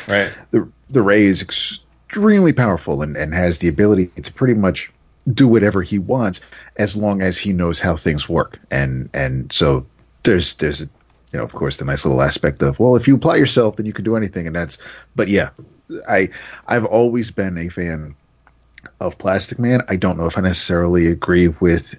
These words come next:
Speaker 2: him being such a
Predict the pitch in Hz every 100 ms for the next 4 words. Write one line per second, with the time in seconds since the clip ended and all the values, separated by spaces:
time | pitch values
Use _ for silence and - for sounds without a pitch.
0 | - - 98 90 82 80 80 - _ _
1 | _ - 92 85 80 - 85 76 - 85
2 | 76 67